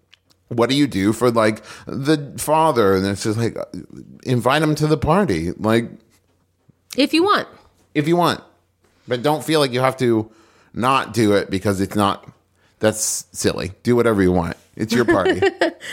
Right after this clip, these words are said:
Speaker 2: Well, and that's exactly what all of my research says for the, you know, the twenty-first century.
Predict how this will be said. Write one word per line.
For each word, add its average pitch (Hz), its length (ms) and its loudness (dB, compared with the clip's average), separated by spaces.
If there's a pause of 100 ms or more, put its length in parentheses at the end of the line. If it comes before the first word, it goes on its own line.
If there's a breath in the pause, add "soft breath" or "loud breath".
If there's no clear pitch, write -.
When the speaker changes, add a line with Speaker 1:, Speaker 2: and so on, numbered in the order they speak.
(160 loud breath)
Speaker 2:
Well, 269 180 2
and 254 240 -2
that's 254 260 0
exactly 240 720 0
what 208 680 0
all 190 180 2
of 202 80 0
my 202 180 2
research 196 480 -2
says 185 360 0
for 190 300 0
the, 190 500 0
you 208 100 2
know, 170 220 4
the 185 80 2
twenty-first 185 680 -2
century. 165 600 -2